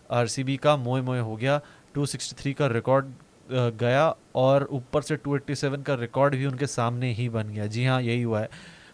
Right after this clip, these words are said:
लोकेश राठौड़ लिखते हैं, "मैं अभी ड्रीम देख रहा हूँ, आरसीबी आज उन्नीस ओवर में <laughs> टू एटी एट चेज करेगी।"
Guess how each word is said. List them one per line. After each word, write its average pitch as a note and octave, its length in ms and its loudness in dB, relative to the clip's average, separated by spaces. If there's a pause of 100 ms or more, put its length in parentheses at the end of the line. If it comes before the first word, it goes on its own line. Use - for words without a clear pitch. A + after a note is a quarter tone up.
(100)
लोकेश C3 680 0
राठौड़ A#2+ 520 2
लिखते G#2 340 -6
हैं, B2 240 -4 (420)
"मैं C3+ 380 -2
अभी B2 360 -4
ड्रीम C3 420 -4
देख B2 280 -2
रहा A#2 180 0
हूँ, B2+ 340 0
आरसीबी B2 460 -4
आज A#2+ 300 0
उन्नीस B2+ 340 -4
ओवर B2+ 180 2
में D#3+ 180 0
<laughs> - 0 -
टू F#3 240 2
एटी - 460 -4
एट E3 180 -2
चेज C3 260 -6
करेगी।" A2 420 -8